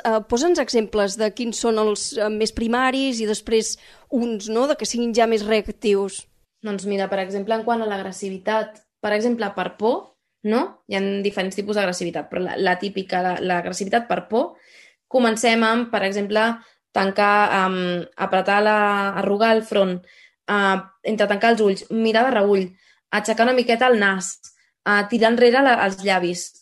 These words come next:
Speaker 2: o inclús deixar veure totes les dents, no? Em, tirar enrere les orelles, mirar de reüll, llavors tenim el moment "me'n vaig", el moment "em puc quedar paralitzat", la cua normalment cap avall, em, tensió corporal tota sencera i després ja,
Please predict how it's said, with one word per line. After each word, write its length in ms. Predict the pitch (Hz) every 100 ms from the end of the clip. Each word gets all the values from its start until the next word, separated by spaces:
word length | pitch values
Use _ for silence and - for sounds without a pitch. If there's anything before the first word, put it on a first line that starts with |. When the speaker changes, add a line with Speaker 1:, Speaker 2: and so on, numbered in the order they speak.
| _
Speaker 2:
o 120 | 220
inclús 320 | 220 214 240 269
deixar 260 | 240 220
veure 260 | 220 262 269
totes 200 | 226 226
les 200 | 220 196 202
dents, 340 | 196 180 -
no? 180 | 226 349 _ _ _ _ -
Em, 340 | 208 202 196 - -
tirar 200 | 202 220
enrere 220 | 226 269
les 140 | 233
orelles, 500 | 208 277 226 190 190 - _ - _ -
mirar 360 | 226 214 240
de 80 | 285
reüll, 320 | 220 220 208 190 -
llavors 280 | 202 190 202
tenim 240 | 226 220 247
el 120 | 220
moment 360 | 202 208 247 -
"me'n 280 | 214 190 185
vaig", 380 | 190 180 - - _ _ - 220
el 80 |
moment 400 | 220 214 208 240 -
"em 140 | 196 190
puc 140 | 208
quedar 180 | 226 226
paralitzat", 500 | 247 208 185 202 202
la 140 | 175 170
cua 400 | - 233 254 330 -
normalment 340 | 214 202 208 240
cap 100 | 220
avall, 400 | 196 196 175 170 - _ _ _ -
em, 340 | 208 202 196 190 185 -
tensió 340 | 196 196 226
corporal 680 | 233 247 233 233 254 220 190 -
tota 220 | 220 233
sencera 500 | 226 202 208 196 185
i 80 | 180
després 480 | 185 175 - 190 196 202
ja, 160 | 233